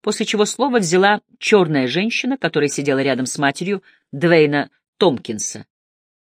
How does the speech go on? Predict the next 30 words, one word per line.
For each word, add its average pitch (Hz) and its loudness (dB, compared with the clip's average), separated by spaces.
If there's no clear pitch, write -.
Последняя 170 2
смотрела 170 2
в - -16
камеру 160 0
ужасающе 180 0
пустыми 175 -2
глазами 151 0
и, 123 -4
судя 170 -4
по 160 -6
всему, 165 -4
просто 196 -6
не 117 -4
могла 113 -6
говорить. 104 -12
Лассетер 156 0
смотрел 151 -2
передачу 147 -4
с - -14
палочками 165 -2
для 131 -4
еды 131 -2
в 117 -2
одной 131 -4
руке 165 -2
и 139 -2
банкой 147 0
пива 151 -4
в 107 -8
другой. 107 -8